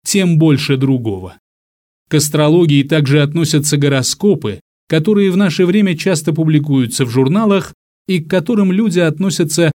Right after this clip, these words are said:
с большой небрежностью. Это разновидность предсказаний, изобличать которую необходимо повсеместно. Гороскопы нельзя приносить домой, нельзя читать, нельзя даже просматривать. Ибо если человек просматривает их,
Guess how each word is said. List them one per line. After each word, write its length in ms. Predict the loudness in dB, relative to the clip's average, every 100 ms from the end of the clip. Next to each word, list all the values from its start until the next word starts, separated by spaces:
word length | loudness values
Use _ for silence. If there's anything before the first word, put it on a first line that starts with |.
| -6
с 120 | -2
большой 480 | 0 0 0 -2 0
небрежностью. 840 | 0 0 -2 -6 -12 -12 -12 -14 -16 _ _ _ _ -4
Это 460 | -2 0 0 0 -4
разновидность 920 | 0 2 2 2 2 0 -2 -2 -2 -4
предсказаний, 920 | -4 -4 -2 0 0 0 -2 -4 -4
изобличать 720 | -2 -2 0 -2 -4 -6 -4
которую 580 | -4 -2 0 2 4 2 -2 _ 0
необходимо 800 | 2 2 0 -2 -2 0 0 0
повсеместно. 840 | -4 -2 -4 -4 -6 -10 -12 -14 _ _ _ _ -2
Гороскопы 600 | 0 2 0 0 0 0
нельзя 340 | 0 0 0
приносить 540 | 0 2 2 0 -2
домой, 420 | 0 0 0 0 -4 _ _
нельзя 380 | 0 2 2 0
читать, 640 | 0 -4 -2 -2 -4 -8 -14 -2
нельзя 380 | 0 2 0 0
даже 300 | 0 0 0
просматривать. 960 | 0 -2 0 0 -2 -4 -12 -12 -16 -20 _ _ _ _
Ибо 220 | -2 0
если 360 | 2 0 0 -2
человек 460 | 0 0 0 -2 -2
просматривает 880 | -4 -2 -2 -2 -2 -4 -4 -6 -8
их, 240 | -12